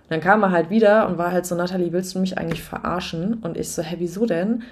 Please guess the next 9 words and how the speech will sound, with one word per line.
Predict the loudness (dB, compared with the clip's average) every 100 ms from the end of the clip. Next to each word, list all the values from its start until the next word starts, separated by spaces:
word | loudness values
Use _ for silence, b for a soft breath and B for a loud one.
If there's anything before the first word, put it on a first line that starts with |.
| B B B B 0
Und | 2
dann | 2
er | 2
so, | 2 2 2
„Ja, | 4 4
das | 2 -2 2
war | 4
die | 4 2 4
Angestellten-Toilette.“ | 6 6 4 2 0 0 -4 -6 -2 0 0 2 0 0